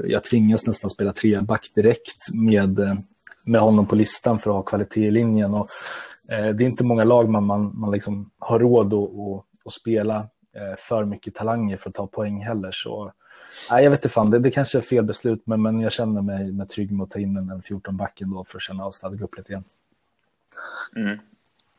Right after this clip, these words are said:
Speaker 1: Vad känner du med, med
Speaker 2: Eh,
Speaker 1: Serie B
Speaker 2: ja, men
Speaker 1: då? Hur, hur har fönstret sett ut? Eds har uppenbarligen varit ganska aktiva.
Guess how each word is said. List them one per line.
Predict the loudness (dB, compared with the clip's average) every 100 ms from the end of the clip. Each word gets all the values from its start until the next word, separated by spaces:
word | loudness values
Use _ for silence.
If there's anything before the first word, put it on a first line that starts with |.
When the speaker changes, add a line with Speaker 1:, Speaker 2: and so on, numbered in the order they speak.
| 0
Speaker 1:
Vad | 2
känner | 2 4 6
du |
med, | 6 6 6 6
med | 6
Speaker 2:
Eh, | 6
Speaker 1:
Serie | 6 6
B | 6
Speaker 2:
ja, | 6
men | 4
Speaker 1:
då? |
Hur, | 0 2 4
hur | 4
har | 2
fönstret | 4 0 -2 -6
sett | -4 0
ut? | 0 2
Eds | 2 2 4
har | 2
uppenbarligen | 2 2 4 4
varit | 0 -4
ganska | -8 -10
aktiva. | -10 -10 -10